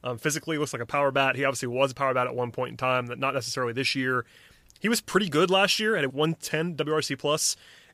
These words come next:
in almost three hundred plate appearances in twenty nineteen. But other than that, he has been pretty bad since twenty fifteen. Like, he has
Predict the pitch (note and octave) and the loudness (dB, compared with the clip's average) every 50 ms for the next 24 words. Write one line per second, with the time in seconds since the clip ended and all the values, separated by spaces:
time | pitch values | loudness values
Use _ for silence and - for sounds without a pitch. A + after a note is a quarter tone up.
0 | _ - C#3+ C#3+ C#3+ - - D#3+ D3 C#3+ C3 - C3 C3 C#3 - D#3+ D#3 D#3+ - | _ -2 0 0 0 0 0 2 2 2 2 2 0 0 2 0 0 -2 -2 -2
1 | E3+ E3 D#3 - - - C#3+ - - D3+ D3 C#3+ C#3+ C#3+ C3+ - - D3+ D3+ D#3 | -4 -4 -4 -4 -4 -4 -6 -4 -2 -2 -2 0 -2 -2 -2 -4 -4 -2 -2 0
2 | D#3+ D#3 - - - - - - - - D3+ - - D#3 F#3+ F#3+ F3 D3+ C3+ C#3 | -2 -4 -6 -8 -20 -20 -20 -10 -2 -2 0 4 4 4 6 6 6 6 6 6
3 | D3 D3 D3 C3+ - - D3+ C#3+ C3+ A#2+ A#2+ C#3 C3+ A#2+ - - - A3 - E3+ | 6 6 6 4 0 -2 -2 -2 -2 -2 -2 -2 -2 -2 -4 -4 -2 -2 0 2
4 | C3 B2+ B2+ C3+ C3+ C3+ B2+ B2+ - C3 - - D3 C3 C#3+ B2+ - - C#3 B2+ | 2 2 4 4 4 2 0 -2 -8 -8 -4 -4 -2 -2 -2 -4 -4 -4 -6 -4
5 | B2+ B2+ B2 B2 A#2+ A#2+ - - D3+ D3 D3 E3+ F#3 E3+ - - - | -4 -4 -4 -6 -6 -6 -4 0 0 2 4 4 4 2 0 -2 -4